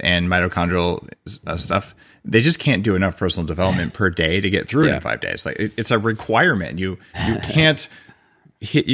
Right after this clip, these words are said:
Speaker 1: it's like you can't run a marathon. Well, can't, maybe it isn't
Speaker 2: <laughs>
Speaker 1: fully accurate.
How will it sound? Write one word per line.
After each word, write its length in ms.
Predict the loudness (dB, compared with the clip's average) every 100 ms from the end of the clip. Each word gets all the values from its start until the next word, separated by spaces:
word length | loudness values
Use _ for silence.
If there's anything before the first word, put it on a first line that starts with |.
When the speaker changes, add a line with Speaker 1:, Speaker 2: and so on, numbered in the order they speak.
| 0
Speaker 1:
it's 140 | 0 0
like 180 | 0 0
you 100 | -2
can't 240 | 0 0
run 160 | 2 2
a 60 |
marathon. 600 | 4 2 0 2 0 0 -4
Well, 180 | -8 -10 -16 -14
can't, 240 | -4 -4 -2
maybe 300 | -4 -4 -6
it 260 | -8 0 2 4 4 4
isn't 260 | -2 -4 -4
Speaker 2:
<laughs> 0 |
Speaker 1:
fully 260 | 0 2 2
accurate. 320 | 2 0